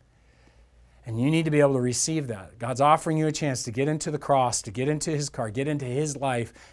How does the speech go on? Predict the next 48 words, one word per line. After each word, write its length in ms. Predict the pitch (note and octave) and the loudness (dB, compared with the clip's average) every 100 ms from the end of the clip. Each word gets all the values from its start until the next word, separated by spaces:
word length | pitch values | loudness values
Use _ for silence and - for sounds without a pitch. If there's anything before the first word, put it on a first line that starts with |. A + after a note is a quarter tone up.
| _ | _
and 100 | A2 | -6
go 140 | A2+ B2 | -2 -2
on 120 | A#2 | -2
his 200 | A#2+ A2 | -4 -8
journey 400 | A2 F#2+ F2 - _ _ _ _ _ _ _ _ _ _ - | -10 -14 -16 -20 _ _ _ _ _ _ _ _ _ _ -10
if 80 | G#2+ | -4
you 80 | |
wanna 160 | B2 A#2+ | -2 0
get 260 | A#2+ F#2+ - _ _ - | -2 -4 -8 _ _ -8
to 100 | B2+ | -2
where 140 | A2+ | -2
you 180 | G#2+ G#2 | -2 0
really 320 | G#2+ B2 A2+ | 6 8 8
wanna 220 | G#2 G#2+ | 4 -2
go. 280 | G2 A2+ G2+ - | -2 -4 -6 -10
And 80 | C3+ | -2
I 60 | C#3 | 2
ask 280 | C#3+ C#3 - | 4 2 -2
that 80 | C3+ | -2
you 280 | C#3 C3+ - - - - - | -2 -4 -10 -20 -20 -14 -4
enjoy 360 | C3 A#2 E3 | -2 2 4
that. 180 | C#3+ G#2+ | 4 2
Get 160 | C#3 C#3 | 0 0
into 240 | D#3 D#3+ | 0 -2
it 80 | C3+ | -2
now. 300 | C#3+ D3+ A2 - - - | 2 2 0 -8 -12 -4
Receive 400 | A#2+ - E3 D3 | -2 0 0 0
Christ 380 | E3 D3+ C3+ | 2 2 2
right 180 | C#3+ C#3+ | -2 -2
now, 180 | C#3+ C3 | 0 -2
right 240 | A#2 B2+ | -2 -2
where 120 | B2 B2+ | -4 -4
you're 160 | C3 | -2
at. 240 | B2+ G2+ - _ _ _ _ _ _ _ _ _ _ - | -4 -6 -14 _ _ _ _ _ _ _ _ _ _ -4
And 100 | C#3 | 0
if 60 | C#3+ | 2
you 140 | D#3+ | 4
do, 100 | F3+ | 6
you 180 | E3+ D#3+ | 6 6
can 120 | E3+ | 4
let 120 | E3 | 4
us 160 | D#3 - | 4 2
know. 380 | C3 C#3 F3 F3 | 4 4 4 2
You 140 | C3+ | -2
can 160 | D3+ C#3+ | -2 -2
just 100 | - | 0
simply, 400 | D3 C#3+ D3 C#3 | 0 4 6 6
uh, 200 | B2+ | 4